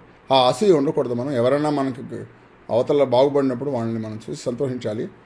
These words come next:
ఇప్పుడు మనం మిగతా దేశాల్లో కూడా చూస్తున్నాం, మన దేశం, భారతదేశం బయటకు వస్తుందని చెప్పి చాలామంది, ముఖ్యంగా అమెరికా వాళ్ళందరూ అసూయ పడుతున్నారు. వాళ్ళు అది నాశనానికే అది కారణం.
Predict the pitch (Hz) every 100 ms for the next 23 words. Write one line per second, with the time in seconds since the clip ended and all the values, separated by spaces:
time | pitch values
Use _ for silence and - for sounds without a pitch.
0 | _ - 113 127 117 113 113 110 104 113
1 | 117 151 131 135 156 147 135 120 135 -
2 | 120 143 - _ _ _ _ 117 113 135
3 | 143 151 127 117 127 139 135 143 123 117
4 | 135 135 120 143 135 127 117 135 120 123
5 | 139 135 123 123 113 117 127 123 117 123
6 | 123 120 117 117 120 123 110 - - _
7 | 123 170 170 135 117 110 107 143 - _
8 | _ 120 117 110 104 107 143 180 156 147
9 | 139 110 113 104 101 117